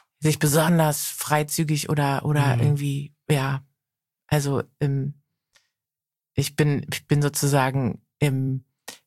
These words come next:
Speaker 1: Herr meiner Sexualität, Herrin meiner Sexualität, ich kann machen, was ich will und so
Speaker 2: Mhm.
Speaker 1: weiter. Und da hab ich irgendwann, da hab ich dann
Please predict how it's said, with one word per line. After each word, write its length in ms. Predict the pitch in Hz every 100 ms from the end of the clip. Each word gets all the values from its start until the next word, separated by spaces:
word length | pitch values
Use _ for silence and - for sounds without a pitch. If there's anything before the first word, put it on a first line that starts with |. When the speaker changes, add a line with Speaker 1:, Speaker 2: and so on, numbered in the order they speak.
| _ _
Speaker 1:
Herr 300 | - 143 135
meiner 300 | 135 139 139
Sexualität, 760 | 135 131 - 135 131 127 143 143
Herrin 240 | 143 143
meiner 240 | 143 135 135
Sexualität, 600 | - - 139 131 - 110
ich 140 | -
kann 200 | - 135
machen, 320 | 131 127 147 127
was 180 | 117
ich 220 | 135 - 135
will 320 | 131 139 131
und 120 | 110
so 120 | 107
Speaker 2:
Mhm. 40 | 127
Speaker 1:
weiter. 340 | 123 - 147
Und 240 | - 143 151
da 80 | 147
hab 120 | 147
ich 120 | 147
irgendwann, 380 | 151 147 139 143
da 120 | 143
hab 80 | 143
ich 100 | 143
dann 240 | 147 143